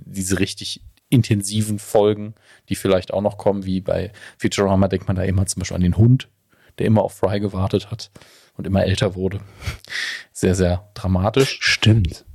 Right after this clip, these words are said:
Speaker 1: Ja.
Speaker 2: Ja.
Speaker 1: Äh, wenn, wenn ihr mal ein Franchise gucken wollt, so am Stück, ohne extra Geld auszugeben und ihr habt gerade Netflix, wo man mit, bei der Qualität wirklich eine Sinuskurve macht und auch, äh, alles so ein bisschen verrückt ist. Und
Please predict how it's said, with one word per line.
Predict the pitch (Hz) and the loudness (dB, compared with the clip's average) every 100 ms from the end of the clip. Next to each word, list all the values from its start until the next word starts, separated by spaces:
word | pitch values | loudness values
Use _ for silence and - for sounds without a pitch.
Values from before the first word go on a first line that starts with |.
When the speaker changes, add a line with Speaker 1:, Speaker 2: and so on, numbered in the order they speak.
| - _ 131 | -20 _ -14
Speaker 1:
Ja. | 117 92 104 - _ _ _ - | -10 -10 -10 -18 _ _ _ 2
Speaker 2:
Ja. | 107 107 | 4 6
Speaker 1:
Äh, | 104 - _ - | 4 -2 _ -16
wenn, | 110 117 123 - | -2 0 0 -6
wenn | 113 113 120 | -8 -4 -2
ihr | - 165 135 104 98 - 69 | 2 4 6 4 0 -4 -2
mal | 107 | 0
ein | 104 | 0
Franchise | 101 110 123 - 104 - | -2 0 0 2 0 0
gucken | - - 117 110 | -2 -2 -2 0
wollt, | 107 104 104 | 4 4 2
so | - | 0
am | 110 135 | 2 2
Stück, | 139 - 123 - - _ - _ _ - | 0 0 -2 -2 -18 _ -20 _ _ -20
ohne | - - 123 120 113 | -20 -6 2 4 2
extra | 113 - 107 | -2 -2 2
Geld | 101 101 | 2 4
auszugeben | 98 - 95 98 | 2 0 -4 -2
und | 92 | -2
ihr | 90 | -4
habt | 101 | -6
gerade | - 87 92 | -4 0 2
Netflix, | 95 107 - 110 - - - - - | 2 0 -2 -2 -4 -20 -20 -20 -2
wo | 113 | 2
man | 113 107 | 4 2
mit, | 107 107 - | -2 -6 -6
bei | |
der | 104 | -2
Qualität | 104 - 107 110 120 127 - | 0 0 -2 0 0 0 0
wirklich | 113 117 - 113 | -6 -6 -14 0
eine | 107 104 | 4 4
Sinuskurve | - 147 120 - - 98 95 | 4 4 4 0 2 2 4
macht | 98 101 - - | 2 0 -2 -8
und | 101 | 0
auch, | 98 - - - - - _ | 0 0 -12 -20 -20 -20 _
äh, | - - - - | -20 -20 -20 -8
alles | - 139 143 | -2 2 4
so | 127 | 4
ein | |
bisschen | 120 123 120 | 2 2 0
verrückt | 117 127 127 | 2 0 0
ist. | - 104 - - | -14 -12 -10 -10
Und | 101 | -12